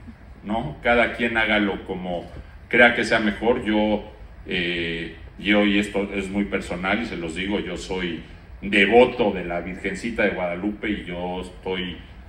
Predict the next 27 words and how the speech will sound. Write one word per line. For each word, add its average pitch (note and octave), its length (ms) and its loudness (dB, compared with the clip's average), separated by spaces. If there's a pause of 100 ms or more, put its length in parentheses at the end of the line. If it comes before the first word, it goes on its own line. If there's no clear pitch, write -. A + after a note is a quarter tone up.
(140)
Eh, D2+ 800 -6 (240)
que E2 80 -6
me E2 180 -4
lleva G2+ 260 4
la F2+ 140 2
fregada F2+ 480 -4
y G2+ 80 -4
voy F2+ 300 -6
y G2+ 40 -2
me E2+ 140 -8
le E2 140 -8
hinco F#2 240 -8
a - 20 -6
la E2+ 120 -6
Virgencita E2+ 800 -10
y E2 160 -8
le D#2 120 -8
pido F2+ 540 -4 (400)
y E2 100 -10
me E2 220 -8
quedo F#2 280 0
ahí, F2 520 -4 (600)
me E2+ 200 -10
puedo F#2+ 320 0
quedar F#2 260 0
horas, A#2+ 560 0
¿sabes? - 480 -6